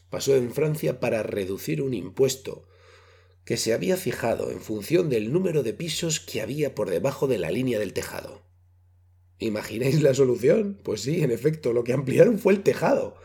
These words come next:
Surgieron así buhardillas y tejados con mansarda, esto es, con ventanas,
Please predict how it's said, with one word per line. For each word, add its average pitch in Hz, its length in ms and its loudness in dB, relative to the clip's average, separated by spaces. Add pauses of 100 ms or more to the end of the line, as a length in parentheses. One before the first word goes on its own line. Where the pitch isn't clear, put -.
(400)
Surgieron 147 640 4
así 131 240 -2
buhardillas 120 840 -2
y 113 60 -10
tejados 127 540 -2
con - 240 -6
mansarda, 73 680 -2
esto - 280 -4
es, 101 100 -2
con 95 220 -8
ventanas, 85 640 -4